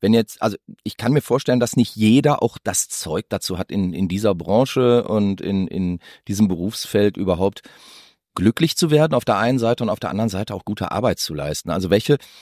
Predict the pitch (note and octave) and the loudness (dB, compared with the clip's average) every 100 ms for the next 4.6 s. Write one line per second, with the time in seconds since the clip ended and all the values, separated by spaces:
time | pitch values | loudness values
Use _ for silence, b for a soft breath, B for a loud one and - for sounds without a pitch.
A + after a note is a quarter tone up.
0 | B - A2+ - G#2+ B2+ D3 C3+ A2 A2 | B -2 0 2 4 4 4 4 2 0
1 | - C#3 C3 B2+ B2 G2 G2 - G2+ F2+ | -2 0 0 -2 -2 0 0 -2 -4 -4
2 | - F#2 D#3+ G#3 - B2 A#2+ A#2+ A2+ A2+ | -2 0 0 -2 -2 0 0 0 -2 0
3 | A#2+ C3 B2+ - A#2+ - A#2 C3 - _ | 0 0 0 0 -2 2 4 2 -4 _
4 | b b _ - G2 | b b _ -12 -10